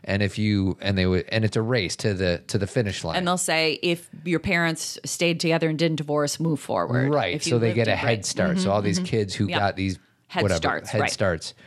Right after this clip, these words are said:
Speaker 1: And a lot of times people get defensive and say, "Well, I worked really hard."
Speaker 2: Correct.
Speaker 1: And I feel like whenever, you know, I have a conversation with somebody about white privilege,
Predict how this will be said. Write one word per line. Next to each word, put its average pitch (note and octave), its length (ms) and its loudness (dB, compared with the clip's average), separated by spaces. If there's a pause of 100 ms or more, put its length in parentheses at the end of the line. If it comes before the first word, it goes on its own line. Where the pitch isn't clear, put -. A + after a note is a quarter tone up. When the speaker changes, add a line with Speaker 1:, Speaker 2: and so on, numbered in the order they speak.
(600)
Speaker 1:
And A2+ 460 2 (420)
a A#2 80 -4
lot B2 240 2
of B2+ 60 0
times A2 240 -2
people G#2 240 0
get G2 180 0
defensive F#2 880 0 (280)
and G2 120 -2
say, G#2 140 2
"Well, G2+ 180 2
I C#3+ 160 2
worked G3 240 0
really D3 220 2
hard." B2+ 400 -2 (140)
Speaker 2:
Correct. - 380 -8 (360)
Speaker 1:
And A#2+ 200 2
I A2+ 120 2
feel E3 260 0
like B2 280 0
whenever, A#2 640 2 (400)
you G#2 140 -2
know, F#2 140 2
I F#2+ 100 2
have G2 80 2
a F#2+ 60 0
conversation F#2+ 540 0
with F2+ 80 -2
somebody F#2 300 2
about F2+ 220 0
white F2+ 220 0
privilege, F#2+ 640 0